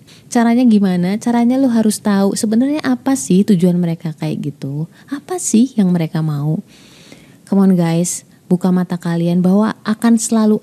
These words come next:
ada orang-orang yang butuh diakui bahwa mereka lebih pinter,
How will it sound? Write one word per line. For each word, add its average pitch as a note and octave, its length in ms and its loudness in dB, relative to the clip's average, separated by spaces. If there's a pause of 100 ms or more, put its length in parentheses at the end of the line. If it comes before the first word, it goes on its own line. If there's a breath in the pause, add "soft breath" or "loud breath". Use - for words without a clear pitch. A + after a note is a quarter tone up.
ada G#3 400 0
orang-orang G3 640 -2
yang G3 400 4
butuh F#3 320 0
diakui E3+ 640 -4
bahwa E3 320 0
mereka E3+ 320 -4
lebih E3 400 -2
pinter, D3 880 -4